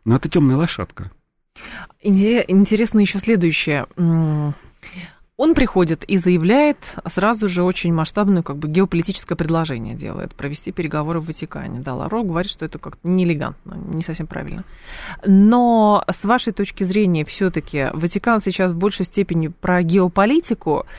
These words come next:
Speaker 2: и это попытки усилить, например, свое влияние в Европе? Или все-таки в Европе очень много своих каких-то противоречивых вещей, та же вок-культура,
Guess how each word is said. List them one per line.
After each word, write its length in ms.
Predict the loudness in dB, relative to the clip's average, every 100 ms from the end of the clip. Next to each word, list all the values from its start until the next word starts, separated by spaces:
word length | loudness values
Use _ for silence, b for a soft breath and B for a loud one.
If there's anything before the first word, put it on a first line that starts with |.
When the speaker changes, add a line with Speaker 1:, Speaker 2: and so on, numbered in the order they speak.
| B B
Speaker 2:
и 80 | 0
это 200 | 0 2
попытки 460 | 0 0 0 0 0
усилить, 460 | 0 0 2 4 4
например, 340 | 0 0 -2
свое 180 | -2 -2
влияние 420 | 0 0 2 0
в 60 | 0
Европе? 460 | 0 0 0 -2 B B B
Или 180 | -2 -2
все-таки 340 | 0 -2 0 0
в 40 |
Европе 340 | 2 2 2
очень 200 | 0 2
много 240 | 2 2 0
своих 320 | 0 2 2
каких-то 300 | -2 -6 -6
противоречивых 640 | -6 -2 -2 0 -2 -2
вещей, 360 | -4 -2 0 0
та 200 | 2 0
же 120 | 2
вок-культура, 960 | -2 -4 -4 -6 -2 0 2 4 4